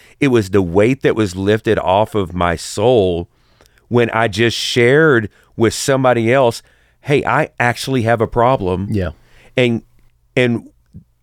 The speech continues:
Speaker 1: two things happened. Number one, things started to turn around quickly at home. But the, the second thing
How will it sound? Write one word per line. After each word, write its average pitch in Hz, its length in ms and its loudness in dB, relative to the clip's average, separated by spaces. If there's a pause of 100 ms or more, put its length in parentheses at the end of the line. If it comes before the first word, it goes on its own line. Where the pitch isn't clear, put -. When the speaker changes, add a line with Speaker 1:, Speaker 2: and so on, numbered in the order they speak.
(200)
Speaker 1:
two 196 200 -2
things 123 300 -2
happened. 92 340 0
Number 110 200 0
one, 98 580 0 (520)
things 113 240 0
started 101 380 0
to 92 80 -2
turn 110 200 -2
around 87 400 -2
quickly 87 600 -4
at 80 140 -4
home. 104 500 -2 (640)
But 110 220 0
the, 98 200 2
the 92 200 -2
second - 640 -6
thing 87 460 -4